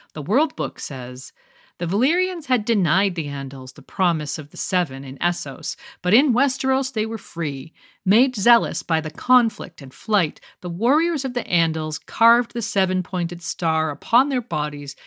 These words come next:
and swore by their blood and the Seven not to rest until they had hewn their kingdoms from the Sunset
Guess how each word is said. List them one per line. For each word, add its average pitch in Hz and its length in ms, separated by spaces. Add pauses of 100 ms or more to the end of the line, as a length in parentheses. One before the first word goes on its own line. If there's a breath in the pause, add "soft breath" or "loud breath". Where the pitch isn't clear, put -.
(160 loud breath)
and 151 160
swore 214 500
by 185 180
their 190 140
blood 170 520
and 180 200
the 240 60
Seven 139 640
not 170 300
to 190 120
rest 170 500
until 170 300
they 175 140
had 175 180
hewn 294 400
their 226 120
kingdoms 247 680
from 202 300
the 214 80
Sunset 160 580